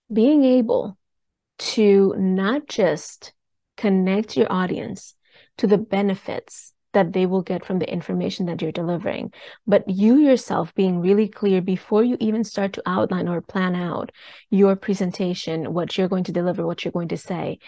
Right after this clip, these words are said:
to be really clear on what benefits you're bringing to your audience. In what way is sitting through whatever you have to say beneficial for them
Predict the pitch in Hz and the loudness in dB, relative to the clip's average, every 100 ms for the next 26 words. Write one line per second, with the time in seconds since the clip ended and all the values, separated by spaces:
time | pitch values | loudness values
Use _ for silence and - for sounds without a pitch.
0 | - _ 196 190 185 233 330 - - - | -20 _ 2 4 6 6 4 0 -16 -4
1 | 208 202 - - 208 - - - 208 196 | 0 2 0 -4 -12 -20 -10 0 2 2
2 | 175 175 208 240 262 - - _ _ 180 | 0 0 0 -2 -4 -8 -16 _ _ -2
3 | 214 196 - - - 180 - 180 180 180 | 0 0 0 -6 -4 -4 -2 -2 -2 -4
4 | - 170 - - 165 - - - - - | -2 0 -2 -4 -6 -6 -8 -10 -14 -18
5 | - _ 208 202 175 190 262 277 226 190 | -20 _ 2 4 2 0 0 -2 0 2
6 | 156 - 190 - - - 202 233 247 - | 2 0 -4 -6 -12 -2 2 2 0 -2
7 | 202 175 160 170 208 226 208 - 190 - | 0 0 -2 -4 -2 -2 -2 -6 -6 0
8 | 165 165 170 180 196 214 202 170 160 190 | 0 0 -6 -2 -4 -4 -6 -4 -6 -2
9 | 180 143 - 190 | -2 -2 -6 -12